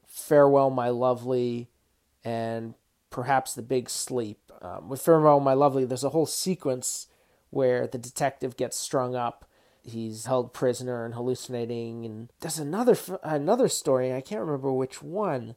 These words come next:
that involves a dentist, I'm pretty sure, too. So,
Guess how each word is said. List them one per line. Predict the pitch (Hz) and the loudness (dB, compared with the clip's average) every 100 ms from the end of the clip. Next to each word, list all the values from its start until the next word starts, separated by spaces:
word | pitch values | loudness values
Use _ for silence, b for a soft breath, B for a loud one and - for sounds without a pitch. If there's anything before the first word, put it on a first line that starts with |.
| - | -6
that | 139 | -4
involves | 131 143 147 135 | 0 2 2 2
a | 120 | -4
dentist, | 127 160 151 - - - - | -2 -4 -4 -8 -10 -12 -14
I'm | 120 127 | -16 -6
pretty | 143 127 | -4 -4
sure, | - 143 135 - - | -6 -6 -4 -6 -10
too. | - 139 123 | -8 -8 -8
So, | - - 104 110 | -8 -6 -6 -6